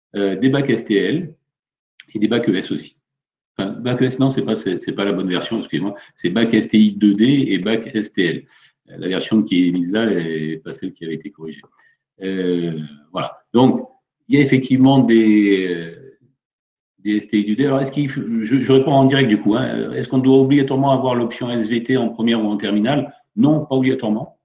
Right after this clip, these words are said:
<clears throat> C'est pas une, une nécessité. Euh, par contre, souvent, quand on prend bios, qu'on veut, euh, avoir cette partie bio en plus, c'est souvent parce qu'on a eu aussi, euh, la, le côté S V T en, en terminale ou en première.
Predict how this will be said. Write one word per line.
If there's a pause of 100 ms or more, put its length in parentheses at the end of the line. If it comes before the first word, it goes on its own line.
(120)
<clears throat>
C'est
pas
une,
une
nécessité. (480)
Euh, (100)
par
contre,
souvent,
quand
on
prend (560)
bios, (360)
qu'on
veut,
euh,
avoir
cette
partie
bio
en
plus,
c'est
souvent
parce
qu'on
a
eu
aussi,
euh,
la, (140)
le
côté
S
V
T
en, (320)
en
terminale
ou
en
première.